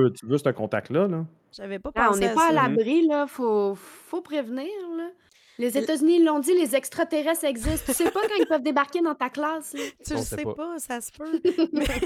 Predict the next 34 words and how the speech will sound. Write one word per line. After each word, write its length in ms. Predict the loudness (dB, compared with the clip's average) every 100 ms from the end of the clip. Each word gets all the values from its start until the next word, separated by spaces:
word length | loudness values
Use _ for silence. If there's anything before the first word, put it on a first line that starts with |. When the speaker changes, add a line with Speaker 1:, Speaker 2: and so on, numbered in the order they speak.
| -4 -6 -10 -10 -6
Speaker 2:
mais 160 | -4
si 100 | -2 4
on 60 | 6
Speaker 1:
Embarque 200 | 8 4
Speaker 2:
le 60 | 4
Speaker 1:
pas 100 | 4
là. 60 | 4
Speaker 2:
permet, 420 | 2 0 0 0
là, 160 | 0 -2
mais 140 | -2
si 160 | -2 0 2
on 40 |
le 60 | 2
Speaker 4:
<laughs> 440 | 2 2 2 -2
Speaker 2:
permet, 340 | -2 -2 -4 -6 _ _ _ _ _ _ -18
si 140 | -8
on 80 | -4
le 80 | -4
permet, 500 | -4 -4 -4 -6 -6
est-ce 160 | -10 -8
qu'on 160 | -6 -4
rajoute 320 | -2 -4 -4
pas 140 | -4
une 100 | -4
charge 680 | -4 -6 -4 -2 -4 -8 -10
en 100 | -10
même 280 | -8 -10 -10
temps 240 | -8 -6 -6
aux 80 | -8
professeurs ? 760 | -8 -8 -8 -6 -4 -4 -6
Ça, 180 | -10 -12
je 80 | -8
me 140 | -8
demande. 360 | -6 -6 -8 -10